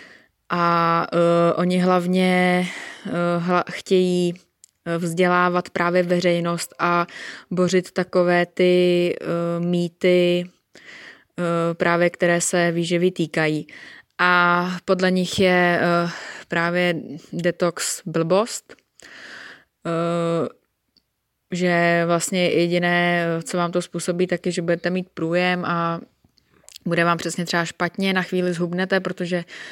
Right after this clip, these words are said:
eh, právě vyloučíte hodně, hodně vody, ale, eh, potom vlastně hnedka, jak se normálně najíte, tak to zase všechno bude zpátky a, eh, takže tohle to je právě jeden z mýtů, kte-,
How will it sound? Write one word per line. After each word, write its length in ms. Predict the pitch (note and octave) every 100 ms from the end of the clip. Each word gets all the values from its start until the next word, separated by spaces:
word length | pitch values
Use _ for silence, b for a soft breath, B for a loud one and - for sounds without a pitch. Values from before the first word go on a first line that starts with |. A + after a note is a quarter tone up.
| B B -
eh, 180 | F3 E3+
právě 320 | E3 F3 E3+
vyloučíte 580 | E3+ E3+ E3 - F#3 F3
hodně, 520 | F3 F3 E3+ D#3 D#3+ -
hodně 280 | F3+ F3+ D#3+
vody, 400 | D#3+ E3+ G3 G3
ale, 280 | F3 F3+ F3 B B B B B F3
eh, 180 | E3
potom 260 | F3 E3+ E3+
vlastně 240 | E3+ F3+
hnedka, 280 | F3+ E3+ -
jak 140 | E3+ -
se 80 |
normálně 400 | F3 E3+ E3+ F3+
najíte, 360 | F#3+ E3 E3 F#3
tak 160 | F3+ -
to 140 | F3+
zase 220 | F3 G3+
všechno 300 | F#3+ F3+ F#3+
bude 220 | F3+ F#3
zpátky 600 | F#3+ - E3+ D#3+ - G#3 -
a, 440 | F#3+ F#3 F3+ F3 F#3+ B B B B B B B B B B B B B _ F#3+
eh, 420 | F#3+ F#3 F3+ F3+
takže 240 | G3 G3+
tohle 260 | G#3+ G#3 G#3
to 80 | G#3+
je 80 |
právě 320 | G3+ F#3 F#3 G3
jeden 180 | G3
z 60 | F#3+
mýtů, 260 | F3+ E3+ F#3+
kte-, 380 | - F#3+ F#3